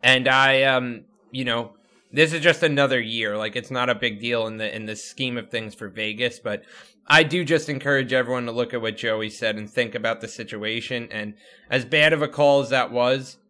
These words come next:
there's been worse. You know, it, that was the Vegas' series to close out. It should have been over a couple games before that when they had the momentum, and, and, uh, and yeah, and that, that penalty kill was just unacceptable.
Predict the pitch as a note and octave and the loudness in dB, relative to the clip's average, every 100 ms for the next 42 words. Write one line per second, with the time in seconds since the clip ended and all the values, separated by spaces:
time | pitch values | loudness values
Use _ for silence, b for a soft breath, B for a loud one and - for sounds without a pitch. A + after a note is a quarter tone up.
0 | _ _ _ G#2 A#2 B2 B2 B2+ A2+ - | _ _ _ -10 0 4 4 2 -2 -12
1 | G#2+ B2+ B2+ A2 A#2 A#2 - - - _ | -6 -4 -4 -4 -2 -2 -6 -20 -20 _
2 | _ C3 C3 A2+ - G#2 - - E3 D#3 | _ -6 -4 -4 -8 -12 -10 2 2 2
3 | C3+ D3+ D3+ D#3 D3 C#3+ C#3 A#2 A2+ B2 | 0 6 6 6 2 2 2 -2 -4 0
4 | B2 A#2+ A#2 A#2 _ G#2+ B2+ B2+ A#2+ - | 2 2 0 -6 _ -8 -4 -4 -6 -10
5 | A#2+ - A2+ A2 G#2 G#2+ - A2 G#2 F#2+ | -12 -8 -4 -4 -6 -10 -8 -6 -4 -6
6 | G2 F#2+ G#2 - C3+ A#2+ A#2+ A2 A2 A2 | -8 -6 -6 -4 -2 -2 -2 -4 -2 -4
7 | - A#2 A2 G#2+ G#2+ G#2 G#2 G2+ - G#2 | -2 -6 -6 -8 -8 -8 -12 -16 -12 -6
8 | G#2 G2+ - G#2 G2+ G#2 A2 G2 G2 G2 | -4 -4 -8 -10 -8 -8 -6 -6 -8 -14
9 | F#2+ G2 F#2 G2+ F#2+ F#2 F#2+ F2+ F#2 _ | -14 -14 -16 -16 -16 -16 -16 -18 -20 _
10 | b b b b b b b b b b | b b b b b b b b b b
11 | b A#2+ B2 B2 B2+ A#2+ - C3 A#2 G#2+ | b 0 2 6 6 6 2 0 0 -2
12 | A#2 C3 B2+ C3+ B2+ C3+ A#2+ A2 G#2 - | 0 0 2 0 0 -2 -4 -4 -8 -4
13 | A2 G#2+ A2+ G#2 A#2 G2+ G2 - F2 - | -6 -4 -12 -6 -6 -6 -10 -10 -10 -10
14 | F#2 D2+ | -18 -18